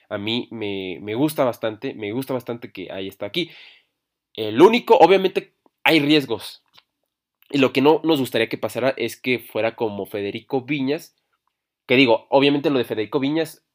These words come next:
eh, ya después no lo, eh, por ejemplo, en este torneo, trató de luchar ahí con la titularidad y no lo, y tuvo buenas actuaciones, tuvo un torneo, un torneo regular, regularzón, y ojalá, eh, y, y bueno,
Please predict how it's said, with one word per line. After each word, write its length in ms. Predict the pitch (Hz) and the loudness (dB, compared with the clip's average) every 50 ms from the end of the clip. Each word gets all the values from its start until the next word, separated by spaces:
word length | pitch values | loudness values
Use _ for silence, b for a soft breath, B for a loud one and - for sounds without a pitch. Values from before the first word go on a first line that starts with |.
| _ _ _ | _ _ _
eh, 180 | - 110 104 95 | -16 -16 -10 -2
ya 120 | 120 131 | 0 0
después 240 | 135 131 - 143 135 | 0 0 -2 -4 -2
no 80 | 135 131 | 0 0
lo, 140 | 131 127 | 0 0
eh, 320 | 131 117 85 98 110 107 - | -2 -2 -4 -4 -6 -8 -8
por 100 | - - | -10 -12
ejemplo, 180 | 110 120 120 120 | -10 -6 -6 -4
en 60 | 123 | -4
este 180 | 120 - - 131 | -6 -8 -10 -6
torneo, 540 | - 135 131 131 131 135 135 156 180 - _ _ _ _ _ _ _ _ _ - - _ _ _ | -2 -2 0 0 0 0 -2 -2 -4 -8 _ _ _ _ _ _ _ _ _ -20 -20 _ _ _
trató 260 | 139 139 - - 208 | 2 4 4 6 6
de 80 | 226 | 6
luchar 320 | 220 202 170 160 - 185 185 | 6 4 2 2 2 4 4
ahí 140 | 175 170 - | 4 2 2
con 120 | - 170 | 0 0
la 120 | 156 147 | 0 0
titularidad 680 | - 131 123 - 123 123 120 117 120 120 123 143 190 - - | -2 -6 -6 -2 0 0 2 0 0 0 0 0 0 -2 -4
y 120 | 135 139 | -4 -4
no 180 | 135 143 175 185 | -2 0 2 2
lo, 160 | 185 180 - | 2 2 0
y 120 | - 135 131 | -2 -6 -6
tuvo 400 | - - 160 165 170 151 139 _ _ _ _ | -2 -2 0 0 0 -2 -4 _ _ _ _
buenas 340 | _ 127 170 190 185 165 - | _ 2 4 4 4 2 -2
actuaciones, 480 | 147 - - 123 - 135 131 139 143 - | -8 -10 -12 -8 -8 -6 -6 -6 -6 -8
tuvo 140 | - 143 143 | -8 -8 -8
un 80 | 139 | -6
torneo, 640 | - 139 131 127 127 127 127 127 127 123 123 110 95 | -6 -8 -8 -6 -4 -4 -2 -2 -2 -2 -2 -2 -4
un 120 | - 123 120 | -6 -8 -10
torneo 260 | - 131 127 127 123 | -8 -6 -4 -4 -4
regular, 840 | 120 127 127 123 117 107 110 107 107 113 127 131 131 131 151 - - - | -4 -2 -2 -2 -2 -2 -4 -4 0 2 4 4 4 2 0 -4 -10 -8
regularzón, 800 | 127 120 107 110 107 107 104 104 - - - 139 143 170 196 b b b b b b b b b b b b b b b _ _ _ _ | -8 -6 -6 -6 -4 -4 -4 -4 -4 -4 -4 -4 -4 -4 -8 b b b b b b b b b b b b b b b _ _ _ _
y 180 | - - 107 | -16 -12 -12
ojalá, 300 | 101 - 120 117 131 143 | -10 -4 2 4 6 6
eh, 320 | 165 - 147 127 120 110 - | 6 6 4 2 2 0 -2
y, 400 | 104 113 110 107 107 104 101 92 | -4 -6 -6 -6 -6 -6 -6 -4
y 100 | - 127 | -4 0
bueno, 340 | 127 135 135 120 110 - | 2 2 2 2 -2 -4